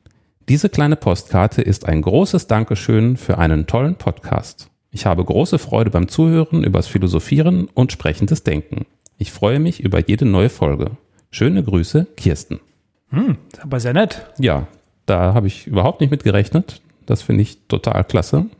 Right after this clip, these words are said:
Speaker 1: Ja, liebe Kirsten, ähm, du hast keinen Absender drauf. Deswegen, wenn du möchtest, dann, ähm, schreib mir einfach kurz eine E-Mail. Auch an dich die Frage, welches Textilstück in welcher Größe du gerne haben möchtest. Wir würden auch dir gerne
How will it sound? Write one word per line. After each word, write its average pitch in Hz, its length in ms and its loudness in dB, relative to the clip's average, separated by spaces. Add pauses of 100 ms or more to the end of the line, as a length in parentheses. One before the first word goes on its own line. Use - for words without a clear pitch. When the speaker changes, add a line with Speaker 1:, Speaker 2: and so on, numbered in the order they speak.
(120)
Speaker 1:
Ja, 120 300 2 (460)
liebe 110 240 2
Kirsten, 92 600 0
ähm, 101 480 2
du 120 60 -2
hast 110 200 0 (300)
keinen 113 220 -2
Absender 139 360 0
drauf. 135 460 -2 (320)
Deswegen, 117 380 2
wenn 101 100 2
du 104 100 4
möchtest, 135 560 0
dann, 117 480 -2
ähm, 101 140 2
schreib 110 240 -4
mir - 80 0
einfach 107 240 -2
kurz - 260 0
eine 107 80 2
E-Mail. 135 380 2 (380)
Auch - 260 -2
an 101 140 2
dich 104 120 2
die 101 120 0
Frage, 98 580 0
welches 95 1000 0
Textilstück - 840 -2
in 98 160 2
welcher 95 220 0
Größe 95 260 0
du 95 100 2
gerne - 280 -2
haben 95 160 2
möchtest. 98 480 -2
Wir 92 120 -2
würden 92 220 2
auch - 140 -2
dir 90 160 0
gerne 90 440 0